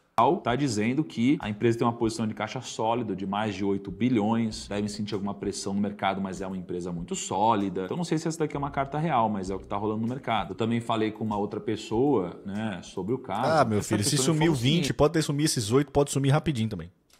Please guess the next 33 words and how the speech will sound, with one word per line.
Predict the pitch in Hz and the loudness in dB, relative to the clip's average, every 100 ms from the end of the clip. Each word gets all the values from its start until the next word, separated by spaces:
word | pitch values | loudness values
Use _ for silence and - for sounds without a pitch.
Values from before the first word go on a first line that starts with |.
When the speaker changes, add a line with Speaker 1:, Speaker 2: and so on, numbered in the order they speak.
| _ - | _ -10
Speaker 1:
A | |
gente | 104 - | -10 -6
falou, | 104 | -4
"Poxa, | 123 - 95 | -2 -4 -6
a | |
empresa | 90 107 | -6 -6
foi | 120 147 | -6 -8
fundada | - 151 117 147 | -6 0 0 0
em | 120 | 0
mil | 113 | 0
novecentos | 151 160 160 160 | 0 -2 -4 -4
e | 156 | -4
vinte | 147 160 | -2 -2
e | 160 | 0
nove, | 131 127 120 123 | 2 2 0 -2
gerou | 113 120 | 2 2
caixa | 120 120 120 | 2 0 -2
todos | - 123 135 | -2 0 0
os | 120 | 0
anos, | 120 120 107 | 2 2 0
menos | 110 107 101 101 | -2 -2 -2 -2
em | 98 90 | -4 -2
mil | 104 | -2
novecentos | 104 101 98 - | -2 -4 -6 -4
e | |
noventa, | 120 120 120 117 117 110 117 | -2 0 0 0 -2 -4 0
ainda | 110 117 | 0 2
tem | 117 120 | 0 -2
pouca | 117 113 | -2 -2
informação | 117 - 113 110 - 120 117 | -4 -2 2 0 0 -2 0
pra | 113 101 | -2 -4
gente | 98 95 | -4 -8
analisar, | 95 98 143 127 | -8 -2 -2 0